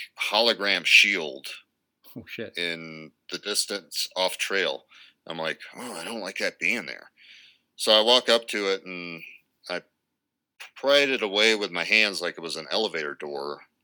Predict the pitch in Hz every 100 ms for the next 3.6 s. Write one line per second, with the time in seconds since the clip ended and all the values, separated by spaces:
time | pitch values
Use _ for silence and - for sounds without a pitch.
0 | - 85 82 80 76 76 - 82 - 113
1 | 92 95 90 85 76 - 85 76 - -
2 | - 87 90 85 - - - 92 90 90
3 | 82 80 78 73 76 76